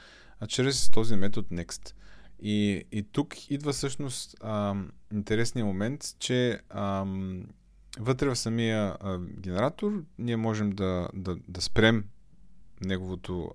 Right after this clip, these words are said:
а, а, неговия flow, а, чрез ключовата думичка yield.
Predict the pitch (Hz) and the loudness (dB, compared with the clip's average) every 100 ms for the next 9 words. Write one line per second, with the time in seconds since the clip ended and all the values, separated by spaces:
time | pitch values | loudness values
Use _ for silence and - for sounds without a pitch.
0 | 87 85 82 82 - - _ - - _ | -12 -10 -10 -10 -12 -18 _ -20 -20 _
1 | - - 87 - - - - - _ - | -20 -16 -16 -14 -16 -20 -20 -20 _ -20
2 | 117 104 101 95 87 78 - 107 170 208 | -20 -6 -4 -2 -4 -6 -4 -2 -2 -4
3 | - - - - - - - _ 104 107 | -16 -20 -20 -20 -20 -20 -20 _ -6 -4
4 | 110 110 107 - - 147 151 - - - | -4 -6 -10 -8 -2 4 12 12 12 12
5 | - 127 123 107 95 104 123 - - 127 | 12 12 8 2 -4 -4 -2 -4 -2 0
6 | 92 82 - | 2 0 -4